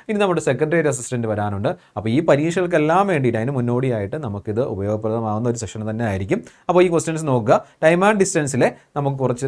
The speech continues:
ഒരു ഒന്ന് രണ്ട് ടൈപ്പ് ക്വസ്റ്റ്യൻസ് നമുക്ക് പഠിക്കാനുണ്ട്. ആ ക്വസ്റ്റ്യൻസ് അതുപോലെ അങ്ങ് പഠിച്ചു വെച്ചേക്കുക കേട്ടോ.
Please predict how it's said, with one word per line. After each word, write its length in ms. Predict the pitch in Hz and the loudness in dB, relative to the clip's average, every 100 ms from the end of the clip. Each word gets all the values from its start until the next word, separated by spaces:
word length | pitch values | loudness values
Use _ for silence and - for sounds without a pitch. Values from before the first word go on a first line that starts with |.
| 131 | -6
ഒരു 380 | 123 117 120 117 | -4 0 0 -2
ഒന്ന് 160 | 127 123 | -4 -4
രണ്ട് 160 | 123 120 | -2 0
ടൈപ്പ് 240 | 113 120 | 0 0
ക്വസ്റ്റ്യൻസ് 340 | 113 110 160 156 | -2 -2 -4 -2
നമുക്ക് 160 | 139 | 0
പഠിക്കാനുണ്ട്. 560 | 123 110 131 135 110 - | 0 0 0 0 2 0
ആ 180 | - 113 | 0 -4
ക്വസ്റ്റ്യൻസ് 380 | 113 - 110 | -4 -6 -6
അതുപോലെ 360 | 107 98 104 147 | -4 -2 0 0
അങ്ങ് 120 | 117 | 0
പഠിച്ചു 260 | 101 92 120 | -2 -2 -4
വെച്ചേക്കുക 260 | 104 101 | -2 -2
കേട്ടോ. 240 | 135 139 | 2 0